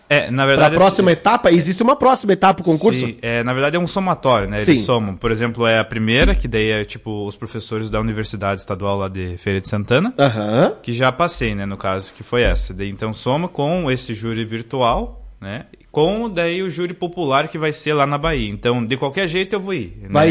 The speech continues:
Speaker 2: ir, aham.
Speaker 1: Mas conta pontos, né? Então, se eu conseguir a pontuação dessa, desse júri virtual, se eu for campeão, na verdade, nessa parte, já vai me ajudar muito pra que eu chegue lá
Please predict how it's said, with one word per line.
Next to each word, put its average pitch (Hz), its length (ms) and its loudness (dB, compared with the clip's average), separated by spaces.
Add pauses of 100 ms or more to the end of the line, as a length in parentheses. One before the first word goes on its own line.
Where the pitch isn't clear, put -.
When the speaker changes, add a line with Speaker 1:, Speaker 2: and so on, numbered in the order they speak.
Speaker 2:
ir, 104 80 -4
aham. 127 300 0 (160)
Speaker 1:
Mas 117 680 0 (120)
conta 139 280 0
pontos, 131 400 -6
né? 104 200 -8
Então, 110 420 -6
se 110 160 -6
eu 123 140 0
conseguir 113 640 -4 (100)
a 101 220 -2
pontuação 107 760 -4 (500)
dessa, 95 840 -4
desse 101 220 -10
júri 110 220 -6
virtual, 127 480 0
se 120 120 -8
eu 110 40 -10
for 107 200 -6
campeão, 123 480 0
na 120 160 -4
verdade, 104 340 -2
nessa 104 260 -10
parte, 151 400 0 (460)
já 113 120 -4
vai 120 160 2
me 139 140 -4
ajudar 139 300 -2
muito 143 380 -4
pra 151 180 -2
que 156 140 -8
eu 160 100 -2
chegue 143 300 -8
lá 131 380 -2